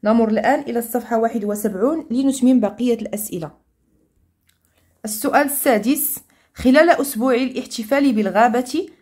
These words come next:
زرع تلاميذ السنة الثانية شجرات بقدر عدد تلاميذ مدرستهم كما يلي. إذن اليوم نهار الاثنين زرعوا ستاشر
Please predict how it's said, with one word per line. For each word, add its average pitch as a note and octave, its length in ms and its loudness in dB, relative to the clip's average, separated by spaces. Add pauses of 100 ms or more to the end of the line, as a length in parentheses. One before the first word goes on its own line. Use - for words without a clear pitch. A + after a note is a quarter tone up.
(120)
زرع A#3+ 340 4
تلاميذ B3 480 2
السنة A#3+ 320 -2
الثانية C#4+ 680 0
شجرات B3 560 2
بقدر A3+ 500 0
عدد A3 320 -2
تلاميذ A3+ 400 2
مدرستهم B3+ 720 -2 (760)
كما A#3 280 4
يلي. C#4 420 -2 (480)
إذن G#3+ 240 2
اليوم G#3+ 480 2 (160)
نهار G#3 280 0
الاثنين A3+ 580 -2
زرعوا F#3 480 -2 (160)
ستاشر D4 720 -2